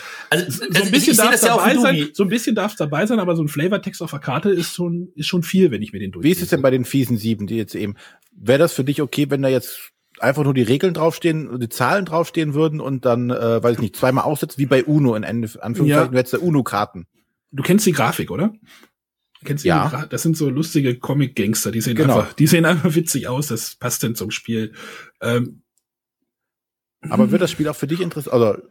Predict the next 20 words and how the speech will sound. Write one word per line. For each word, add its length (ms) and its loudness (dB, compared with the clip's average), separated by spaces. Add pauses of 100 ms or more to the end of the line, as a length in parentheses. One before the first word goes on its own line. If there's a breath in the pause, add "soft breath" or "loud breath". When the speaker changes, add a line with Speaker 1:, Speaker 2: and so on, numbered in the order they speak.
(100)
Speaker 3:
schön, 520 2 (220)
wenn 240 -2
nur 300 0
Uno-Karten 560 2
zum 140 -10
Beispiel 260 -8
dabei 260 -2
liegen? 360 -6 (280 loud breath)
Speaker 2:
Klar, 180 4
man 120 0
könnte 240 2
es 80 -6
ja 100 2
auch 140 0
fast 260 -6
mit 100 -2
Uno-Karten, 760 -2
ja, 140 -2
fast, 220 -6
aber, 260 -6